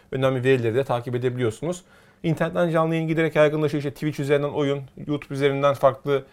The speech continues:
konular hakkında yorumlarda bulunma gibi içerikler hızla artıyor. Bu noktada bu işlere ilgi duyanlar ve Xperia Z iki akıllı telefon olarak satın almak isteyen kullanıcılar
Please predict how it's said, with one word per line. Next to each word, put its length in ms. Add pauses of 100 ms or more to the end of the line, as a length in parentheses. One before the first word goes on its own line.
(180)
konular 280
hakkında 360
yorumlarda 440
bulunma 240
gibi 180
içerikler 400
hızla 320
artıyor. 320
Bu 60
noktada 380 (720)
bu 80
işlere 300
ilgi 120
duyanlar 440 (280)
ve 200
Xperia 400
Z 80
iki 340
akıllı 200
telefon 300
olarak 220
satın 200
almak 240
isteyen 220
kullanıcılar 500